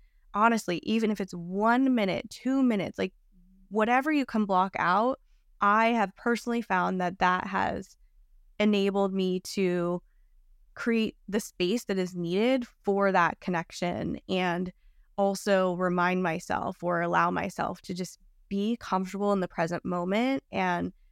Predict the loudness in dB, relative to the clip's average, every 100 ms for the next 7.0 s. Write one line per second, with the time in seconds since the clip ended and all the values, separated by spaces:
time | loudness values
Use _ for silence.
0 | _ -4 -4 -2 -2 0 -2 0 2 2
1 | 0 _ -20 -20 -12 -2 -2 -2 _ -20
2 | -20 -20 -20 -6 -6 -2 2 4 2 0
3 | -2 -4 -4 -4 -4 -6 -2 2 4 2
4 | 0 -2 -4 -4 -4 -4 -8 -6 -4 2
5 | 2 4 0 0 -2 -4 -6 -8 -8 -6
6 | -8 -6 -4 -2 0 -2 -4 -2 -4